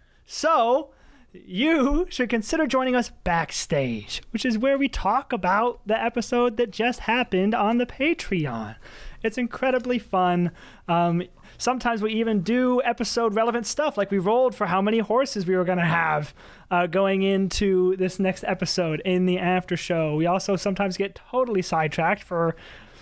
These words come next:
half an hour and co-, forget to, you know, y-, you come here for the ramblings and that's what you get. Um, also,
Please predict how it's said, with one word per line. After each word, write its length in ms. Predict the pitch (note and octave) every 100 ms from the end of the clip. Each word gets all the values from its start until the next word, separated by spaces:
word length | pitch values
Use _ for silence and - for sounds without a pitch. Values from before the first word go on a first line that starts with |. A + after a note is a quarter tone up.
| - - -
half 280 | F3+ G#3 A#3+
an 80 |
hour 400 | A#3 C#4+ B3+ F3+ E3
and 220 | E3+ F3
co-, 140 | F#3+
forget 400 | - A3+ A3+ D#4+
to, 200 | A#3+ B3+
you 100 | B3+
know, 160 | D4+ D4+
y-, 240 | C#4 C#4 -
you 360 | C#4+ B3+ D4
come 260 | - D#4 D4
here 580 | G#3+ C4 B3 A3 G#3 F#3+
for 300 | - G3 F#3+
the 100 | F#3+
ramblings 540 | F#3 F3+ E3 E3+ D#3+
and 100 | F3
that's 160 | E3 -
what 140 | D3+
you 60 | D3+
get. 280 | E3+ D#3+ - - - - -
Um, 380 | F#3 F#3 F#3 F3 - - - - - - -
also, 640 | C#4+ C#4 B3 G#3+ D#3